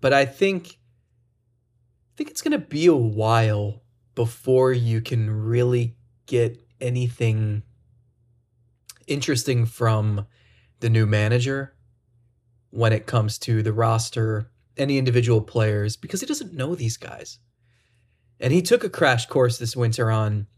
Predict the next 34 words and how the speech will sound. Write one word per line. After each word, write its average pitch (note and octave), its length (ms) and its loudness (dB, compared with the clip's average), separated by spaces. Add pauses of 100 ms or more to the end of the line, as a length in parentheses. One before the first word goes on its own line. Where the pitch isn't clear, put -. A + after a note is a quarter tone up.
(720)
the C3 60 -8
Guardians' B2+ 440 4
processes A2+ 1000 -4
and G#2+ 160 0
their G#2+ 200 0
roster B2 480 0
dilemmas A2+ 640 0
and A2 140 -2
their G#2 240 -4 (340)
farm C3 280 2
system A2+ 540 -2
and G#2 260 -2 (560)
everyone A#2+ 320 2
on A#2 100 6
the A#2 100 4
forty-man A2+ 460 4
roster, G#2+ 340 0
certainly. G#2+ 600 -4 (500)
And A2 140 -2
he A#2 80 4
studied C#3+ 400 2
video A#2 720 4
and A2 340 0
learned B2+ 180 2
about B2+ 200 2
the B2 80 -4
skill A#2+ 300 -2
sets A#2 360 -4
and A2 300 -2
met B2+ 160 0
with B2+ 120 -2
his B2+ 160 -4
other B2 160 0
coaches. A#2 520 -2